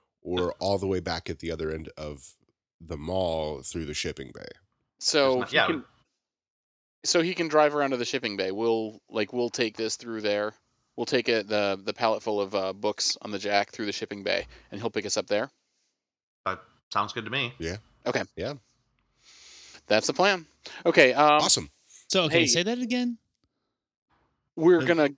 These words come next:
Speaker 1: So, um, you guys are going to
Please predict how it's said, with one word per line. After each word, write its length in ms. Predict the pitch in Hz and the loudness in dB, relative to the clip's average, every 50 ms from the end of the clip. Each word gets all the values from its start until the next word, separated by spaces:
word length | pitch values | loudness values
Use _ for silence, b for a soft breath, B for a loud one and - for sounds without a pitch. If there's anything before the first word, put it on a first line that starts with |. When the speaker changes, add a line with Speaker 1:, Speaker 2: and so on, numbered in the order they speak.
| - | 2
Speaker 1:
So, 440 | - - - 127 113 107 107 69 85 - - | 4 6 6 6 4 2 0 -2 -6 -4 0
um, 440 | 127 123 120 110 101 95 90 87 85 B B B B B B B B B B B B B _ _ _ _ _ | 4 4 4 4 2 0 -2 -6 -8 B B B B B B B B B B B B B _ _ _ _ _
you 220 | 123 120 117 120 117 | -10 -6 -4 0 2
guys 300 | 120 117 110 107 101 - | 2 4 4 4 4 4
are 200 | - 101 101 101 | 2 2 0 0
going 340 | 92 104 98 98 95 95 | 0 -2 -2 0 -2 0
to 640 | 92 - - 107 98 95 92 90 90 90 87 85 | 0 2 2 2 2 2 2 2 0 0 -2 -4